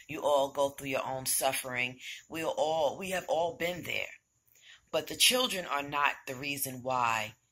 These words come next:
we suffer. And we should not add suffering to our children. You understand?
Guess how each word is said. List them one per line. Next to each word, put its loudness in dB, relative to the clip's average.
we -4
suffer. -2
And 0
we -4
should 4
not 2
add 6
suffering 0
to -4
our 0
children. -6
You -4
understand? -2